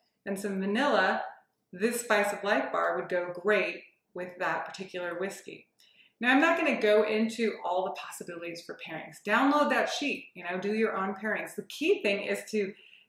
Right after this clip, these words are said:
get a bottle of whiskey and a box of chocolates, and you just work your <laughs> way through the whole box because every person is different. What one person likes, another person may not like. And this is where the discussions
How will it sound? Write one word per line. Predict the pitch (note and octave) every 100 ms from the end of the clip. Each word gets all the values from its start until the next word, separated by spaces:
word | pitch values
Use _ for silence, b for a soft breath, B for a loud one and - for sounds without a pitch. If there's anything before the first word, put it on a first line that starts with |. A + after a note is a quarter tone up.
| -
get | B3 D#4+
a | - - -
bottle | D#3+ F#3 B3+ B3+
of | F#3
whiskey | A#3 B3 - F#3
and | F3+
a | E3+
box | F#3 F#3+ -
of | A3
chocolates, | - A#3+ B3 A#3
and | A#3+
you | A3+
just | A#3+ G#3 G3
work | A3 D4 D4+ C4+
your | C4
<laughs> |
way | B3 C4 D4+ -
through | A#3 C4 A3
the | G#3+
whole | A3 G#3+ A3
box | A#3 - - - - - B B B
because | C4 C4 C4 -
every | C4 C#4 C#4+
person | C4 C4 C4 B3+
is | A#3+
different. | A3 C#4 - - - _ _ _ -
What | B3+ B3+
one | B3 C#4+
person | D4+ C4+ A#3+ G#3+
likes, | F#3 G3+ - - - -
another | G#3+ G#3+ G#3+
person | A3 A3 A3+
may | G#3 A3
not | B3+ D4 -
like. | - -
And | G3+
this | A#3 -
is | A#3+ -
where | G#3+
the | G3+
discussions | G3+ G3 - A#3 G#3+ - G#3+ G3 F#3+